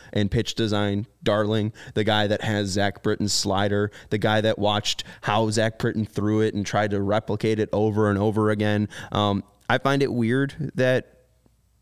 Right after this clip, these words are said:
Brian Bannister and Ethan Katz are teaming up and going away with the, from the lefty with the odd arm angle, and that makes me worried. Like, is it just because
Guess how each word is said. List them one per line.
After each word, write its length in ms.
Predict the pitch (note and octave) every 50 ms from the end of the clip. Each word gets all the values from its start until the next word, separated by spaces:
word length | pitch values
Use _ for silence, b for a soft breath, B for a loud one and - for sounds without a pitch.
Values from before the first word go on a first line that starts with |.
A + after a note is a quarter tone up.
| _
Brian 220 | - B2+ B2+ B2+ B2+
Bannister 380 | C3 B2+ B2+ B2+ - - C3+
and 120 | C3 B2+ -
Ethan 160 | C3 - B2
Katz 280 | - - B2+ C3 C3+ -
are 40 | A2
teaming 320 | - - B2 B2 A#2+ A#2
up 240 | A2+ A#2 B2+ - - -
and 120 | - A2+ G#2+
going 280 | A2 A2+ A#2 A#2 A2+
away 260 | G#2+ G#2 G#2+ A2 A#2
with 320 | B2+ C3 - A#2 A#2+ - -
the, 300 | B2 B2 A#2+ A#2+ B2 C3 C3+ D#3 F#3
from 200 | - - - B2
the 80 | B2 B2
lefty 420 | A#2+ A#2+ A#2+ A#2+ - - C3 B2+
with 160 | B2 A#2+ A#2+ -
the 260 | B2+ B2 A#2+ A#2 B2 - b b b b b b
odd 200 | A#2 B2 B2 B2 -
arm 420 | - A#2 A#2+ B2+ B2 B2+ C#3 C#3+ - _ -
angle, 440 | C3 C3 C3 C3 C#3 C#3+ C#3+ - B B B B B B B
and 100 | A2 A2
that 120 | G#2+ G2+
makes 200 | G2 A2 G2 -
me 80 | - A2
worried. 440 | G#2 G2+ G2+ G#2 A2 B2 B2+ - -
Like, 340 | - G#2 G2 F#2+ - - - _ _ _ _ _ _ _ _ -
is 100 | G#2+ F#2+
it 120 | F#2+ F#2
just 200 | - G2+ G2 -
because 500 | - F#2+ - G#2 F#2+ F#2+ F#2+ - - -